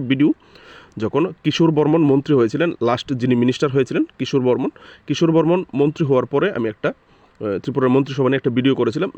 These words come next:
জুলাই মাসে, ঠিক আছে? সেটা আমার চ্যানেলে দেওয়া আছে, তোমরা গিয়ে চাইলে ওখান থেকে দেখে নিতে পারো মন্ত্রিসভায় কে কোন মন্ত্রিত্ব পেয়েছে, কয়জন মন্ত্রী আছে, কয়জন মহিলা মন্ত্রী, কার কী কী দপ্তর,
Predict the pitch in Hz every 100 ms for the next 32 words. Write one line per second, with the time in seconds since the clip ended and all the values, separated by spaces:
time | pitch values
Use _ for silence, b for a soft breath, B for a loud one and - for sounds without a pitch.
0 | 127 120 117 101 101 143 175 117 107 131
1 | 117 - 120 131 127 143 135 - 151 107
2 | 98 107 107 143 - B B B 113 120
3 | 143 147 120 123 117 117 139 190 135 135
4 | 139 - 120 226 _ 127 127 147 131 -
5 | 123 123 123 120 113 113 107 170 - 123
6 | 110 123 127 123 120 135 120 117 117 113
7 | 113 117 113 107 170 - 107 - 113 123
8 | 113 -